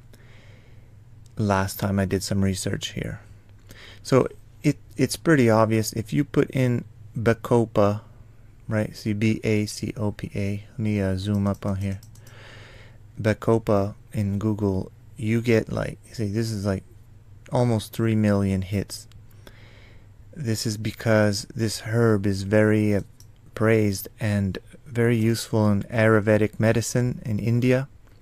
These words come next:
It's been used for a long time.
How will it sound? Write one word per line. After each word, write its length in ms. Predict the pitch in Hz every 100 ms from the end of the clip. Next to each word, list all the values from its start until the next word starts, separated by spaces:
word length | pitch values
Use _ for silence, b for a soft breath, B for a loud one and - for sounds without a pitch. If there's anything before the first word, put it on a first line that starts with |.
| b b -
It's 160 | 120
been 220 | - 107
used 420 | 107 107 104 - -
for 300 | - 104 98
a 20 |
long 360 | 101 104 101
time. 400 | 101 113 104 98